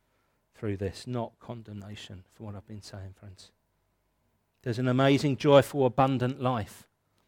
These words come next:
that Jesus offers us if we offer him our all. I want to share one more scripture to encourage you. It's from Hebrews twelve. It says this,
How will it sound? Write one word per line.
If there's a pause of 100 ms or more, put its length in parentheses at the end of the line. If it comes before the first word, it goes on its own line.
(800)
that
Jesus
offers
us (160)
if
we
offer
him (180)
our
all. (2000)
I
want
to
share
one
more
scripture
to
encourage
you. (140)
It's
from
Hebrews
twelve. (1900)
It
says
this,